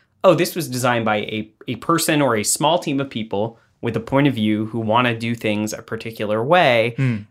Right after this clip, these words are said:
Speaker 1: as opposed to like, "Oh, somebody commissioned five million dollars worth of market research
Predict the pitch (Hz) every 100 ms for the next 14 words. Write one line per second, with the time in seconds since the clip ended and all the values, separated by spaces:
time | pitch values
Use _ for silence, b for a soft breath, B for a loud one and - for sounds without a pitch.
0 | - 131 117 117 127 113 120 113 107 -
1 | - 170 165 131 110 101 101 - - 147
2 | 151 151 - 127 117 117 110 107 - -
3 | 110 113 110 104 101 101 101 - 110 113
4 | 101 104 123 - 131 - 147 147 -